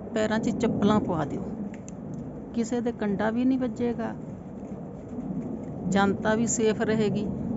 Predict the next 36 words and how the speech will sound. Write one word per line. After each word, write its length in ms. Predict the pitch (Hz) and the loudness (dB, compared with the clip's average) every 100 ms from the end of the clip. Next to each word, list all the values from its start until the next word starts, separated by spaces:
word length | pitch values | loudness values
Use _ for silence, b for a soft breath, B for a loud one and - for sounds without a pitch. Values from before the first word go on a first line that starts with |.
| - - - | -2 -4 -4
ਤੇ 80 | 202 | -2
ਤੁਹਾਡਾ 400 | 226 233 214 185 | -2 0 0 0
ਆਪਣੇ 320 | 185 - 196 | 0 -2 -2
ਆਪ 220 | 185 175 190 | 0 0 0
ਨਾਲ 220 | 185 180 - | 0 -2 -4
ਕੀਤਾ 300 | 190 - 175 | -6 -4 -4
ਹੋਇਆ 220 | 180 180 | 0 0
ਵਾਅਦਾ 340 | 165 170 175 | 0 -2 0
ਵੀ 100 | 226 | -2
ਪੂਰਾ 300 | 196 190 165 | -2 -2 -2
ਹੋ 120 | 156 156 | -2 -4
ਜਾਵੇਗਾ।" 440 | 123 - - - - - - - - - - - - - - - - - - - - - - - - - - - - - - 92 - - - - - - - - - - - - | -4 -8 -10 -10 -12 -14 -14 -14 -14 -14 -12 -12 -12 -12 -10 -8 -8 -6 -8 -10 -8 -8 -8 -8 -8 -8 -8 -8 -8 -8 -8 -6 -6 -6 -4 -2 -2 -2 -2 -4 -4 -4 -2 0
ਤਾਂ 100 | 220 | 2
ਇਹ 340 | 240 254 247 226 | 2 2 2 2
ਸੁਣ 180 | 233 196 - | 4 4 4
ਕੇ 180 | 208 202 - - - | 2 2 -4 -4 2
ਰਾਜਾ 320 | 190 180 202 | 4 4 4
ਵੀ 100 | 208 | 2
ਖੁਸ਼ 300 | 214 202 196 | 0 -2 0
ਹੋ 100 | 208 | 0
ਗਿਆ 140 | 185 | 0
ਵੀ 80 | 196 | 0
ਚਲੋ 260 | 185 196 196 | 0 0 2
ਮੇਰੀ 240 | 190 175 | 2 2
ਜਨਤਾ 340 | 185 175 180 180 | 2 2 0 -4
ਦੇ 80 | |
ਕੰਡਾ 300 | 180 185 175 | -2 -2 -2
ਤਾਂ 140 | 175 190 | -2 -2
ਨਹੀਂ 100 | 202 | -2
ਵੱਜੂਗਾ, 440 | 208 170 190 190 180 - - - - - - - - - - - - - | -4 -2 -4 -4 -8 -12 -12 -12 -12 -12 -14 -14 -14 -14 -14 -14 -14 -8
ਤੇ 60 | 233 | -4
ਨਾਲੇ 320 | 226 220 220 | 0 2 2
ਵਜ਼ੀਰ 440 | 190 196 196 190 | 4 4 4 2
ਸੌਖੇ 360 | - 190 165 208 | 0 -2 0 -2
ਹੋ 160 | 190 170 | 0 -2
ਗਏ। 160 | 175 | -4